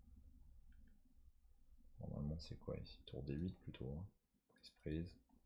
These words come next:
Fou H six, fou F huit. Bon, ça, ça doit aller. Fou B quatre. L'ordi, il a pas l'air content.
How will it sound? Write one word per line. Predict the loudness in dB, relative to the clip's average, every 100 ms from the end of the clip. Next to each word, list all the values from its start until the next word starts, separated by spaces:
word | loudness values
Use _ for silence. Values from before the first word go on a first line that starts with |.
| -20 -20 -20 -18 -14 -12 -14 -16 -20 -20 -20 _ -4
Fou | -2
H | 0 2
six, | 4 2
fou | 0 -2
F | -2 -2
huit. | 0 0 -2 -8 -6
Bon, | -6
ça, | -2 -2
ça | 4 6
doit | 8 8
aller. | 8 6
Fou | 4 6
B | 8
quatre. | 12 12 12 10 -2 -16 -16 -16 -16 -4 6
L'ordi, | 8 12
il | 12
a | 12
pas | 12
l'air | 12 10
content. | 6 6 2